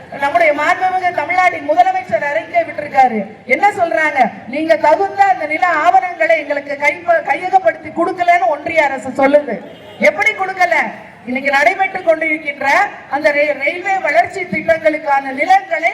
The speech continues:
கையகப்படுத்துகிறோம். அந்த க-, நிலத்தை கையகப்படுத்தும் பொழுது அந்த நிலத்தின் உரிமையாளர்களுக்கு உரிய இழப்பீடுகளை உரிய நேரத்தில் கொடுக்க வேண்டும்.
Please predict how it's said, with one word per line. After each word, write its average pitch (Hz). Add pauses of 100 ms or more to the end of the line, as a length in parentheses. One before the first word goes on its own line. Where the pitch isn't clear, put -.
(120)
கையகப்படுத்துகிறோம். 294 (320)
அந்த 339
க-, 311
நிலத்தை 370
கையகப்படுத்தும் 302
பொழுது 262 (600)
அந்த 339
நிலத்தின் 392
உரிமையாளர்களுக்கு 320 (500)
உரிய 440
இழப்பீடுகளை 359
உரிய 359
நேரத்தில் 403
கொடுக்க 349
வேண்டும். 285